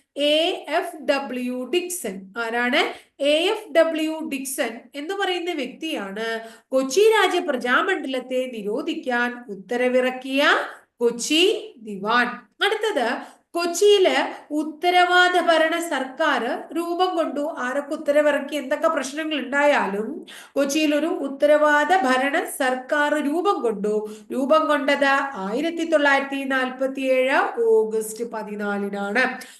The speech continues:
ആയിരത്തി തൊള്ളായിരത്തി നാൽപത്തിയേഴ് ഓഗസ്റ്റ് പതിനാലിന് കൊച്ചിയിൽ ഉത്തരവാദ ഭരണ സർക്കാർ രൂപം കൊള്ളുകയുണ്ടായി.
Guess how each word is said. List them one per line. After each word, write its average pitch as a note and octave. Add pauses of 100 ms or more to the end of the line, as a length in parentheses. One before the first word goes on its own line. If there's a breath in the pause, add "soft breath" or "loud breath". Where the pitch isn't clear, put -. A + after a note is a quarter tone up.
ആയിരത്തി B3
തൊള്ളായിരത്തി C#4
നാൽപത്തിയേഴ് C4+ (100)
ഓഗസ്റ്റ് G4
പതിനാലിന് G#3
കൊച്ചിയിൽ C4+ (180)
ഉത്തരവാദ F#4
ഭരണ A#3
സർക്കാർ G3+ (220)
രൂപം A3
കൊള്ളുകയുണ്ടായി. A#3+